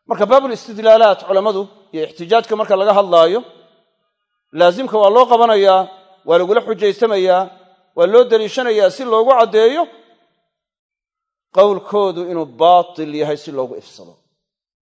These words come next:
Waxaa la odhanayaa, lawaasimta noocaasoo baatilkaabaa ka dhalanaya. Laazimkaa baatilkii maadaamu ka dhashayna,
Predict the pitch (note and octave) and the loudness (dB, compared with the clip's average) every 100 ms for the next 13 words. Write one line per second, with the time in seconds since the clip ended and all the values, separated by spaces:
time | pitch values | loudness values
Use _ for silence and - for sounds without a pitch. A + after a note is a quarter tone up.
0 | _ _ _ _ - C#3+ F3 G3+ D#3+ D3 | _ _ _ _ -10 -4 -2 -2 -2 0
1 | D3+ D#3+ E3 B3 F#3+ G#3 G3 E3+ E3 E3 | 0 0 -2 -6 -6 -4 -4 -4 -6 -6
2 | G3 G3+ G3 - D#3 D3 D3+ B2 G#2+ E2 | -4 -4 -6 -8 -8 -8 -12 -14 -16 -20
3 | _ _ _ _ _ _ _ _ _ _ | _ _ _ _ _ _ _ _ _ _
4 | _ _ _ G3+ D4 B3+ C4+ A#3+ C4+ C4 | _ _ _ 2 2 2 -6 -2 0 2
5 | D4 C#4+ A#3 B3 A#3+ A3+ C#4 B3 C#4+ C#4 | 2 0 -10 -2 -2 0 -2 0 -2 -2
6 | A#3 C#4+ D4 E3+ | 2 2 2 -4